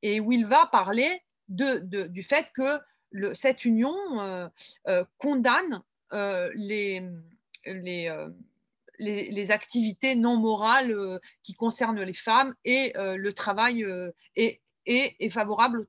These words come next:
à l'interdiction du travail des enfants. Donc évidemment, ils sont, on n'est pas dupes, hein, sur la question des, des activités, euh, qui relèvent de, de, de, de, de ce qui, de ce qui détruit les femmes. Il y a bien évidemment, euh, la prostitution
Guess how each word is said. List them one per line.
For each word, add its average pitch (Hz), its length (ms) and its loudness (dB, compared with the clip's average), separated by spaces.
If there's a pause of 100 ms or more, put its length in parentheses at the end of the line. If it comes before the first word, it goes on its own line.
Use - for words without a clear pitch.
(120)
à 185 140 -2
l'interdiction 220 600 -4
du 214 100 -8
travail 208 320 -4
des 202 160 -8
enfants. 196 300 -12 (440)
Donc - 160 -8
évidemment, 254 420 2
ils 233 60 0
sont, 196 220 -8
on 190 80 -10
n'est 196 140 -8
pas 185 140 0
dupes, 226 340 -2
hein, 226 160 0
sur 202 160 -10
la 170 100 -6
question 190 260 -14
des, 185 260 -10 (240)
des 185 120 -6
activités, 190 680 -6
euh, 156 300 -6
qui - 120 -12
relèvent 185 280 -4
de, 175 180 -6
de, 165 340 -14 (560)
de, - 220 -16
de, 82 260 -20 (960)
de 170 220 -12
ce - 100 -12
qui, 180 400 -10
de 170 120 -10
ce - 100 -8
qui 226 100 -2
détruit 220 380 -2
les 190 120 -4
femmes. 311 300 2 (220)
Il 190 80 -8
y - 20 6
a 208 60 4
bien 208 240 -2
évidemment, 202 580 -2
euh, 190 100 -2
la 196 180 0
prostitution 196 840 -8